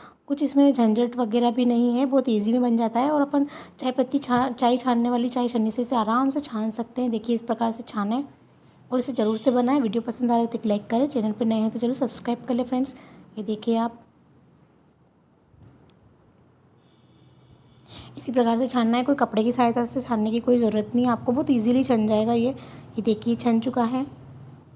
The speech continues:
नो कॉस्ट, अ, बना है ये ऑयल, एलोवेरा ऑयल जो है ये नो कॉस्ट है।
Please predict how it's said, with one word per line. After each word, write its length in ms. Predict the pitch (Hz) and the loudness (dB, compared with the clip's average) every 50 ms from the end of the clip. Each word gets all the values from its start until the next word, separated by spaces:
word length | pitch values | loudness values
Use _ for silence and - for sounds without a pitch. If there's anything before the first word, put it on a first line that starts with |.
| - - - - - - - - - - - - - - - - - | -20 -20 -20 -20 -20 -20 -20 -20 -20 -20 -20 -20 -20 -20 -20 -8 -2
नो 240 | 247 247 277 302 330 | 0 4 4 4 4
कॉस्ट, 460 | 320 - 277 269 262 262 - - - | 4 4 6 6 6 4 0 -2 0
अ, 640 | 247 247 247 240 233 240 240 - 226 226 220 226 220 | 2 2 4 2 0 -2 -4 -2 -2 0 0 0 0
बना 280 | 196 214 214 208 220 | 0 0 0 0 0
है 160 | 220 226 233 226 | 0 0 0 2
ये 200 | 226 226 233 233 | 2 2 2 2
ऑयल, 320 | 214 208 214 220 226 226 - - - - - - - - - _ _ _ _ - | 4 2 2 2 0 -2 -6 -10 -18 -20 -20 -20 -20 -20 -20 _ _ _ _ -4
एलोवेरा 440 | 226 214 208 214 208 233 220 226 233 | 0 2 2 2 2 2 2 2 2
ऑयल 220 | 233 226 226 226 220 | 2 2 2 0 2
जो 160 | - 247 226 | 2 2 4
है 160 | 220 226 220 | 4 2 2
ये 160 | 214 226 233 226 | 2 0 0 0
नो 120 | 220 220 | 0 -2
कॉस्ट 420 | 226 - - 247 240 240 - - - | -2 -2 0 0 0 0 -2 -4 -2
है। 280 | 233 233 240 269 - | -2 -2 -2 -4 -6